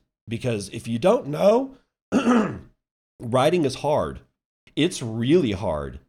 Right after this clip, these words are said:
It's actually one of the hardest things you're ever going to do is be able to write and write well and clearly and effectively. And that's what she was doing as a technical communication,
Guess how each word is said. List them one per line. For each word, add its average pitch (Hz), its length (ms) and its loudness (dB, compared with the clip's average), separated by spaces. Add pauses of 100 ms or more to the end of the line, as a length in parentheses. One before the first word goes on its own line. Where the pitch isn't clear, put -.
(280)
It's 139 240 -2
actually 156 320 0
one 143 120 2
of 139 60 -2
the 131 80 0
hardest 143 300 -2
things 135 200 -2
you're 123 200 0
ever 127 100 -6
going 123 240 -2
to 104 80 -8
do 110 280 -2
is 90 120 -6
be 110 240 -4
able 110 140 -6
to 113 120 -10
write 104 380 -4
and 92 160 -8
write 90 220 -4
well 85 560 -4
and 85 240 -10
clearly 90 760 -2
and 87 140 -6
effectively. 73 800 -6
And 76 120 -12
that's 87 220 -8
what 98 140 -10
she 98 160 -8
was 87 200 -8
doing 110 460 0 (380)
as 101 180 -4
a 104 60 -8
technical 107 440 -6
communication, 98 1160 -6